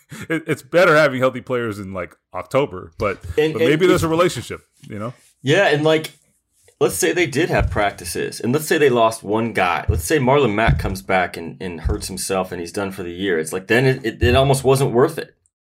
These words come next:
Speaker 2: If you, you know, if, if you lose that one piece or,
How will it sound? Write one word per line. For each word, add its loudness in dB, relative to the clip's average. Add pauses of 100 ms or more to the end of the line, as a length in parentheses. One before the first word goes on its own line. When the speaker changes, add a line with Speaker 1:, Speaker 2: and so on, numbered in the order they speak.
Speaker 2:
If -8
you, -4
you 0
know, 6
if, 0 (480)
if -14
you -2
lose 0
that 2
one 2
piece -6
or, -4